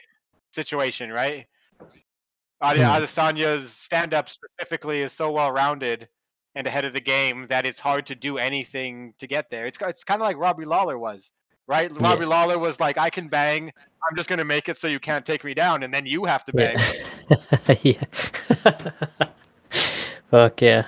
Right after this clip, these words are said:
Speaker 2: Those strikers with the takedown defense, man. Prime Jose. Good
Speaker 1: Yeah.
Speaker 2: shit, man. They're like, "What are you gonna do? What are you gonna do? You can take me down." It's like, "Oh, God." <laughs>
Speaker 1: Okay. <laughs> Yeah, yeah, take me
Speaker 2: Fuck.
Speaker 1: down then. Let's
Speaker 2: <laughs>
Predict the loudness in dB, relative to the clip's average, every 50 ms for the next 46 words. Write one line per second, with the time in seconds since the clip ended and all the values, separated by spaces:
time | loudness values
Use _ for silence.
0 | 6 6 6 6 6 2 6 8 8 8 8 6 4 4 4 2 0 0 6 6
1 | 6 6 8 6 6 6 6 4 2 0 2 2 2 2 2 2 0 2 2 2
2 | 2 0 2 4 6 8 8 10 10 10 10 10 10 10 8 8 6 2 -6 -20
3 | _ _ _ _ _ -12 -10 -4 2 4 6 6 4 2 0 0 0 2 2 2
4 | 2 2 2 0 -2 -4 _ _ -20 -20 -20 -20 _ _ 10 10 12 12 12 12
5 | 12 12 12 12 12 12 12 12 10 8 4 -6 _ _ _ 4 6 8 10 10
6 | 10 10 10 8 8 6 6 4 4 6 8 6 6 6 6 6 6 6 4 0
7 | -6 _ _ -20 -20 -18 -18 -18 -14 _ -2 0 2 4 8 10 10 12 12 12
8 | 12 10 8 8 10 12 12 12 12 12 12 10 6 -2 -10 -16 -18 -18 -18 -12
9 | -2 0 0 4 4 2 2 4 2 0 0 2 -2 -2 -2 -4 _ _ _ -16
10 | -10 -6 -2 -2 -2 0 0 0 2 4 4 4 4 2 2 2 0 2 2 2
11 | 2 0 0 2 4 4 6 6 6 6 8 8 8 10 8 8 8 8 8 8
12 | 6 6 6 6 4 4 2 2 2 2 2 0 -2 -4 -6 -6 _ -18 -20 -20
13 | _ _ _ _ _ _ _ -12 -12 -12 -12 -16 -20 -20 -20 _ _ _ _ -8
14 | -8 -8 -4 0 0 0 0